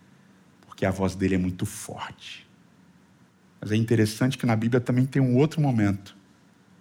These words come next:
de um outro personagem. E os mesmos elementos de Êxodo capítulo dezenove e vinte estão presentes nessa história.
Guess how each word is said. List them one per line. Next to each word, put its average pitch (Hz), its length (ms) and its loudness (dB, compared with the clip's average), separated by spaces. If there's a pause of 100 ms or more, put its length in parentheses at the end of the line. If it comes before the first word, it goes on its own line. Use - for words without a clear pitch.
(540)
de 104 120 0
um 110 160 4
outro 139 220 4
personagem. 98 720 -2 (1300)
E 135 80 4
os 123 180 4
mesmos 175 420 6
elementos 156 560 4
de 139 180 6
Êxodo 143 300 6
capítulo 135 460 0
dezenove 127 400 2
e - 20 4
vinte 139 180 6
estão - 240 -2
presentes 147 580 0
nessa 110 200 -2
história. 95 440 -4